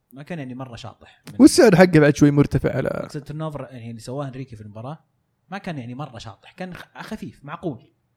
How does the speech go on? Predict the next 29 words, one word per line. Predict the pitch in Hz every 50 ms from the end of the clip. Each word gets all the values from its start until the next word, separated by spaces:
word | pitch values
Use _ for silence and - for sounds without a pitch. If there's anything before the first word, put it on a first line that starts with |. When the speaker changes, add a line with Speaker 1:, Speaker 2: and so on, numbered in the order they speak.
| _ _ _ _ _ _
Speaker 1:
آه، | - 113
ف-، | 113 113 131 -
هذه | - 147 160 156
مرة | 160 175 180 170
أشوف | 151 156 180 165 170
إنه | 165 160 165 165
ما | 160 170 165
بالغ | 147 135 113 104 95 98 95 _ _ _ _ _ _ _ _
في | -
التيرنوفر، | 104 _ - 107 104 104 98 90 _ _ _ _ _ _ _ _ _ _ _ _ _
بحكم | 135 131 131 143 - 165 - 147 143
إنه | 127 117
في | 117 147
مباراة | 139 131 127 127 117 123
اليوفي | 120 117 113 101 98
جاية. | 92 104 98 87 82 _ _ _ _ _ _ _ _ _ _ _ _ _ _
Speaker 2:
في | _ - 156 151
ال-، | 147 143 143
ال-، | 139 - - -
التبديلات | - - - - - 143 147 160 160 160 156 139 -
قصدك | 147 151 - - 202 -
يعني؟ | - - 214 214
Speaker 1:
لا، | 208 208
لا، |
لا، | 208 196 - 113
ب-، | 131 139 147 147 139 _
بدل | 156 165 160 170 147
مباراة | 135 139 135 143
بالتشكيلة. | 127 - - - - - - 135 143 160 175